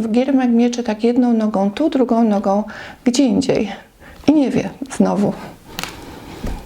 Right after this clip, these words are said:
Czyli tak trochę tu, trochę tu. No i znowu mamy ten powrót do tego, że nie wiadomo, na co postawić dokładnie.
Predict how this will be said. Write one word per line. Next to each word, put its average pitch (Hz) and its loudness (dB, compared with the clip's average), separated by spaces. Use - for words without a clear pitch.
Czyli 226 2
tak 220 -2
trochę 254 2
tu, 269 0
trochę 233 0
tu. 302 0
No 247 4
i 247 2
znowu 269 2
mamy 233 2
ten 208 0
powrót 240 0
do 196 -2
tego, 214 0
że 196 0
nie 247 6
wiadomo, 208 2
na 185 2
co - -4
postawić 254 -2
dokładnie. - -2